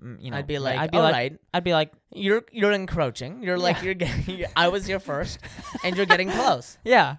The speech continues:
Speaker 1: Yeah,
Speaker 2: Now,
Speaker 1: yeah.
Speaker 2: obviously,
Speaker 1: Yeah,
Speaker 2: if
Speaker 1: like,
Speaker 2: there's
Speaker 1: okay, yeah.
Speaker 2: if there's only one urinal left and it's one, and it's the one next to me, can't do anything about it.
Speaker 1: Yeah, yeah.
Speaker 2: Okay, it's just the way the cards are dealt.
Speaker 1: Do you remember going to Candlestick Park, uh, and whenever
Speaker 2: Yeah.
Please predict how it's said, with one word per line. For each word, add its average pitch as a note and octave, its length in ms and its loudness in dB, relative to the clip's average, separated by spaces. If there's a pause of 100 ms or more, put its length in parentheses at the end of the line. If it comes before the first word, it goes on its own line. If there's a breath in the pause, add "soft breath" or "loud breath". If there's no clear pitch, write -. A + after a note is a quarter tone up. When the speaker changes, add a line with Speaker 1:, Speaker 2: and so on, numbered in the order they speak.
(140)
Speaker 1:
Yeah, G3+ 340 -2
Speaker 2:
Now, D#3 80 0
Speaker 1:
yeah. D3 160 -2
Speaker 2:
obviously, E3 520 -2
Speaker 1:
Yeah, - 60 -10
Speaker 2:
if C#3 100 -14
Speaker 1:
like, C#3 180 0
Speaker 2:
there's C3 160 -12
Speaker 1:
okay, F3+ 260 -2 (260 loud breath)
yeah. F3 280 -4 (240)
Speaker 2:
if D#3 100 -6
there's D#3 180 -4
only D3 200 -6
one C#3 260 -4
urinal B2 440 -4
left A#2 260 -6
and C3 120 -10
it's A#2+ 140 -12
one, A#2 240 -8
and B2 160 -8
it's A#2 160 -10
the - 80 -12
one A2+ 160 -8
next A2 260 -14
to B2+ 60 -12
me, C3 240 -10 (420)
can't C3 200 -6
do B2 120 -4
anything A2+ 300 -8
about G2+ 300 -12
it. - 160 -20
Speaker 1:
Yeah, D3+ 340 0 (220)
yeah. C#3 200 -2
Speaker 2:
Okay, A#2 180 -4
it's B2 140 -12
just B2 200 -14
the A#2 80 -8
way A2+ 160 -6
the A2+ 80 -10
cards A2+ 320 -10
are - 40 -14
dealt. A#2 280 -6
Speaker 1:
Do G3 40 2
you C#4 120 2
remember G3 480 2
going D#3+ 320 2
to - 80 -4
Candlestick C#3+ 540 -6
Park, B2 360 0 (180)
uh, A2 600 -2 (260)
and A#2 680 -6 (160)
whenever C#3+ 400 2
Speaker 2:
Yeah. D#3 120 4